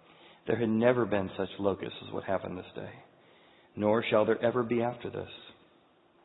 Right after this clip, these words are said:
And at this moment, you're thinking, "Wow, it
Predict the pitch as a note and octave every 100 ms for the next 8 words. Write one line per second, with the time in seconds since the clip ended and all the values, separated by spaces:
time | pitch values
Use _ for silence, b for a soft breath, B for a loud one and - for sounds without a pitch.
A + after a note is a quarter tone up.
0 | _ b b b b _ _ - B B
1 | B B B B B B _ G2+ G2+ G2
2 | C#3 - A2 G#2 F#2+ G#2 G#2+ G#2 G#2 F2
3 | - - - - - B B B B A2+
4 | A2+